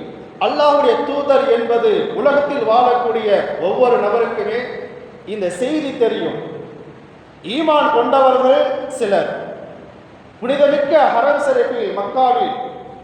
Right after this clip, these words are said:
இருபத்தி நான்கு மணி நேரமும் தவாப் சுற்றி கொண்டே இருக்கிறார். அங்க உமரா செய்து கொண்டே இருக்கிறார்கள். தொழுகை நடைபெற்று கொண்டிருக்கிறது. ஈமான் கொண்டவர்களும்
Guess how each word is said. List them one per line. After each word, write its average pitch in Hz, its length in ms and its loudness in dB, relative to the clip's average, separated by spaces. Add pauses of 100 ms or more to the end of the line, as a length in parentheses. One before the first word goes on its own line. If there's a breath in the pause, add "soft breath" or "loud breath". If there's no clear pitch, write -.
(320)
இருபத்தி 294 420 0
நான்கு 285 380 0
மணி 262 180 0
நேரமும் 277 680 0
தவாப் 277 400 0
சுற்றி 240 320 -8
கொண்டே 247 340 0
இருக்கிறார். 202 560 -2 (920)
அங்க 208 260 -4
உமரா 185 600 0
செய்து 269 300 -2
கொண்டே 262 280 2
இருக்கிறார்கள். 220 920 0 (520)
தொழுகை 294 380 2
நடைபெற்று 254 560 0
கொண்டிருக்கிறது. 202 840 -2 (1120)
ஈமான் 277 520 0
கொண்டவர்களும் 262 720 0